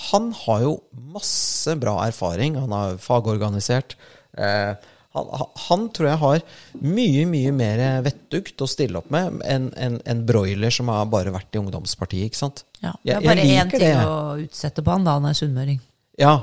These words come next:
Speaker 1: og Arbeiderpartiet. Neida. <laughs> Men, nei, men po-, po-, poenget mitt er bare at det er det vi vil ha. Vi vil ha folk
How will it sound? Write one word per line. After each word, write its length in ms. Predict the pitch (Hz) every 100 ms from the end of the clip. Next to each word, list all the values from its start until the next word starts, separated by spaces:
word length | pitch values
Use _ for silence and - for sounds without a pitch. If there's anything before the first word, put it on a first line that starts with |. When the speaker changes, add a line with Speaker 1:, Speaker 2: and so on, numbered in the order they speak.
| -
Speaker 1:
og 140 | 127 127
Arbeiderpartiet. 520 | 117 98 92 - -
Neida. 200 | 101 -
<laughs> 60 | -
Men, 100 | 175 - - 202 202 - 180 185 196 160
nei, 80 | 147
men 120 | 175 185
po-, 140 | -
po-, 220 | - -
poenget 240 | - 151 127
mitt 120 | 185
er 80 | 123
bare 160 | 135 127
at 120 | - - _ _ -
det 80 | 156
er 100 | 107
det 180 | 101 92
vi 80 | 123
vil 140 | 202
ha. 300 | - 151 208 120
Vi 120 | 117
vil 120 | 156
ha 180 | - 113
folk 500 | - - 104 147 -